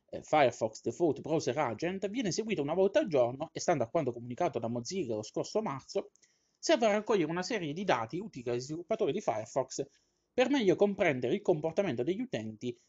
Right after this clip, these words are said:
al fine di migliorare Firefox. Vengono raccolte informazioni relative alle impostazioni correnti e precedenti del browser, nonché le impostazioni internazionali e la versione del sistema operativo.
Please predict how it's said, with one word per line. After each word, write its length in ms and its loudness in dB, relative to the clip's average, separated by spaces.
al 120 2
fine 240 0
di 120 -2
migliorare 480 0
Firefox. 680 -8
Vengono 400 4
raccolte 380 2
informazioni 500 -2
relative 380 0
alle 80 0
impostazioni 500 -6
correnti 360 -2
e 40 -6
precedenti 460 -6
del 100 0
browser, 500 0
nonché 220 2
le 80 6
impostazioni 600 0
internazionali 760 -2
e 140 -2
la 100 6
versione 520 -2
del 200 0
sistema 540 -4
operativo. 680 -6